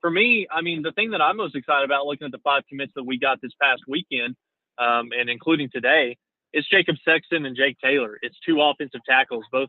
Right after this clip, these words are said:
Rivals two hundred fifty guys. We knew coming into this season that, you know, tackle's gonna be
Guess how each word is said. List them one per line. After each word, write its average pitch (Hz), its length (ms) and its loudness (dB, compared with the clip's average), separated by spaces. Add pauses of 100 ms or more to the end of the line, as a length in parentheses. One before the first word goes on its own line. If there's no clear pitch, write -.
Rivals 135 340 2
two 143 120 -4
hundred 135 260 -4
fifty 143 240 -2
guys. 135 340 4 (480)
We 135 140 0
knew 160 460 2 (200)
coming 160 240 -2
into 156 120 -4
this 147 260 -2
season 165 520 -4
that, 131 300 0
you 131 120 -12
know, 127 240 -6 (340)
tackle's 143 400 0
gonna 151 140 -2
be - 120 -2